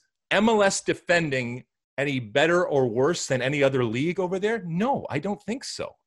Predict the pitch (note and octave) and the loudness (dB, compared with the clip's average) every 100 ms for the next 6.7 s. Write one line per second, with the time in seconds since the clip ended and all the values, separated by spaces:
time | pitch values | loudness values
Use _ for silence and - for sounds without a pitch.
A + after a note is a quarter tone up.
0 | _ - D3+ D#3 D#3 D3 C#3+ D3+ D3+ D#3 | _ -4 0 0 0 -2 0 2 2 4
1 | F#3 G3+ G3 A2 - _ - F#3+ A3 G#3 | 4 2 2 0 -2 _ -6 -4 2 2
2 | G#3 G#3 G#3 A3 C#3 E3+ - - - - | 2 2 2 0 0 2 2 -2 -4 -8
3 | _ _ _ _ _ _ _ C#3 A#2+ A2+ | _ _ _ _ _ _ _ 0 2 0
4 | D#3 F3 E3 E3 - - D#3 C#3+ D3 C#3+ | 0 2 2 0 -4 -4 -4 -2 0 0
5 | D3 C3 - D3+ C#3 C3 C3 B2+ - - | -2 -2 0 2 4 4 2 2 0 -2
6 | A#2+ A#2+ B2 F#2 D#2+ B2 | 0 -2 -2 -4 -6 -12